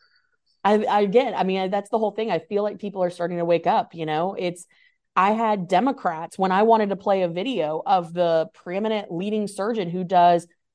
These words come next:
uh, prepubescent transgender surgeries out of Seattle, when I wanted to play the video of his interview where he talks about how it's highly experimental and they're still figuring it out and they,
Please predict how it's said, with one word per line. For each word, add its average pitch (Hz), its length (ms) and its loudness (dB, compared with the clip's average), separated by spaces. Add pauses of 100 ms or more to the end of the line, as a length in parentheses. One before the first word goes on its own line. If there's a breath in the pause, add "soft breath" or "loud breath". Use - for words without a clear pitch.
(200)
uh, 170 160 4
prepubescent 214 1160 0 (340)
transgender 202 1120 0
surgeries 170 880 -4
out 180 240 4
of 175 420 4
Seattle, 165 760 0 (280 soft breath)
when 185 280 -2 (100)
I 190 240 2
wanted 233 240 2
to 196 80 -8
play 214 200 0
the 190 120 -4
video 185 400 0
of 165 100 -4
his 190 260 -6
interview 196 540 -6 (400)
where 185 140 0
he 202 120 -2
talks 202 340 -2
about 180 260 4
how 180 200 2
it's 175 100 -2
highly 196 340 -4
experimental 180 800 -2
and 156 100 -2
they're 143 80 -6
still 190 280 -2
figuring 190 420 -4
it 180 80 0
out 170 320 4
and 160 100 -6
they, 160 220 -6